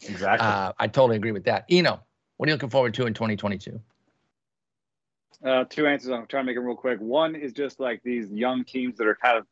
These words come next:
Speaker 3: coming together right now. Uh, I wanna see what the Tigers put together.
Speaker 2: Yeah.
Speaker 3: Uh, what the, what the
Speaker 1: Sucker.
Speaker 3: Mariners put together.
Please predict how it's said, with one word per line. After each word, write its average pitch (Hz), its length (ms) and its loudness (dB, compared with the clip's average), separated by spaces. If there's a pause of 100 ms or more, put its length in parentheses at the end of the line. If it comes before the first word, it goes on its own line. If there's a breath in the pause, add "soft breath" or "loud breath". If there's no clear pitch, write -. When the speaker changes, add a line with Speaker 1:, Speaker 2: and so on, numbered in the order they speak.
(120)
Speaker 3:
coming 127 180 6
together 117 360 8
right 117 180 4
now. 117 460 -2
Uh, 107 360 2 (320)
I 104 40 -2
wanna 120 220 2
see 123 340 4
what 110 200 0
the 107 80 -2
Tigers 120 400 2
put 113 180 -6
together. 113 560 2
Speaker 2:
Yeah. 110 560 8
Speaker 3:
Uh, 104 380 -4
what 110 280 -10
the, 113 320 -6
what 107 140 -6
the 117 60 -8
Speaker 1:
Sucker. 110 100 -4
Speaker 3:
Mariners 117 460 -4
put 120 200 -6
together. 113 760 2